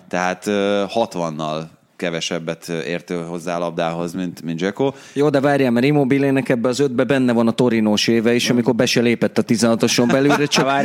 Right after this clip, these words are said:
Speaker 3: mert
Speaker 2: futtából rálőtte huszonötről a kontra végén. Ugye ez még a
Speaker 3: Belecsúszik még a Sevilla Dortmund időszak?
Speaker 1: Nem, nem, nem, ez már a, ez már a torinós időszak. Tehát, hogy
Speaker 2: Amikor
Speaker 1: a
Speaker 2: ugye
Speaker 1: tizenöt
Speaker 2: gólkirály is volt, ugye,
Speaker 1: Igen.
Speaker 2: társba.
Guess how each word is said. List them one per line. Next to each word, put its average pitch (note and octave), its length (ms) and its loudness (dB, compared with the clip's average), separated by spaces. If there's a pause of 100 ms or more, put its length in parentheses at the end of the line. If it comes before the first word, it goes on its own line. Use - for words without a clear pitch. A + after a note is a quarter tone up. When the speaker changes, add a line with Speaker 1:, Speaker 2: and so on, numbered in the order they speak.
Speaker 3:
mert D3 40 0
Speaker 2:
futtából D#3+ 500 4
rálőtte D3 460 2
huszonötről C#3+ 640 2
a C#3+ 60 2
kontra C3 440 2
végén. C3 540 2 (200)
Ugye E3+ 180 4
ez E3+ 140 0
még E3 180 2
a E3+ 200 2
Speaker 3:
Belecsúszik D#3+ 540 0
még D3+ 180 0
a D3+ 220 0 (100)
Sevilla C3 360 0
Dortmund B2+ 360 -2
időszak? D3+ 540 -4
Speaker 1:
Nem, A2+ 260 0
nem, A2 140 0
nem, G#2 200 0
ez G#2 140 0
már A2+ 180 2
a, G#2+ 160 2
ez G2+ 80 -2
már G#2+ 120 2
a G2 60 0
torinós F#2 760 -2
időszak. D#2+ 640 -8 (480)
Tehát, - 140 -4
hogy G2+ 140 0
Speaker 2:
Amikor F#2+ 240 2
Speaker 1:
a - 40 0
Speaker 2:
ugye C#4 100 0
Speaker 1:
tizenöt D#3 220 2
Speaker 2:
gólkirály A2 560 2
is A2 300 -2
volt, A2 420 0
ugye, A2+ 160 2
Speaker 1:
Igen. A#2+ 140 0
Speaker 2:
társba. G#2+ 760 0